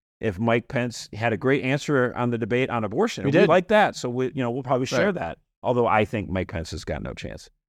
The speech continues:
Speaker 2: Okay, so, so we talked about this a little bit earlier, but I, I wanna get as well. So, um, Tucker interviews Trump.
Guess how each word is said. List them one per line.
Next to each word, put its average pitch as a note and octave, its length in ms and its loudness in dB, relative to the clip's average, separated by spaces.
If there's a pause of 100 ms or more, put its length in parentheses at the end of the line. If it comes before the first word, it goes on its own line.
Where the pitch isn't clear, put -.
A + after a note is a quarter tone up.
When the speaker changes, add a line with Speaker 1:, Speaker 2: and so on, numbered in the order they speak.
(480)
Speaker 2:
Okay, D3 220 4
so, B2 460 -2
so A#2+ 340 -2
we C#3+ 100 -2
talked E3 200 2
about D#3 100 0
this C3 100 -6
a - 20 -10
little C3+ 140 0
bit A#2+ 120 -2
earlier, A2+ 280 -2
but A2 120 -4
I, G#2+ 140 -2 (120)
I G#2 40 2
wanna G#2+ 200 -4
get G2+ 260 -6
as A2 180 -2
well. G#2+ 180 0
So, G2 300 -2
um, F#2+ 500 -2 (160)
Tucker C3+ 300 2
interviews G#2 400 -2
Trump. F#2 300 -4